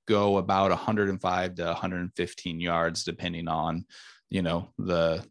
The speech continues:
all, all kinds of different factors. But this is what your brain is putting together while you're out on the golf course.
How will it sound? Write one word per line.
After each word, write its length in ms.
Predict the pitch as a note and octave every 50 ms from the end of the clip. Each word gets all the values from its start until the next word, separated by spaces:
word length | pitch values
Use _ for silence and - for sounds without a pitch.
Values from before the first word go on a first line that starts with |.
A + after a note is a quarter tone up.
| -
all, 160 | - F#2+ G#2 G#2
all 160 | G2+ G#2 G2
kinds 200 | - G2 F2+ E2+
of 60 | D#2+
different 220 | F2 - - E2+
factors. 480 | - G#2 G2 F#2 - - C2 A#1+ - -
But 280 | - G2 F#2+ F2 F#2 F#2+
this 200 | G#2+ A2+ - B2+
is 120 | A#2 G#2
what 220 | G2+ G2+ G#2 -
your 140 | F2+ F#2+ F2+
brain 640 | F2 F#2+ - F#2 F#2 F#2 F#2+ G#2 A2+ A2+ A2 G2+ F#2+
is 220 | F2 - E2+ F2 -
putting 340 | - - - G2+ F#2+ F2+ E2
together 640 | - D#2+ D#2 E2 F2 F2+ F#2+ F2 D#2 C#2+ A#1 C2+ F2
while 220 | F2 E2+ E2+ E2
you're 120 | D#2+ D#2+ C#2
out 100 | D#2+ E2
on 100 | D#2 C#2
the 80 | C#2+ C#2+
golf 280 | - E2 F2 E2+ -
course. 340 | - - - A#1+ B1+ - -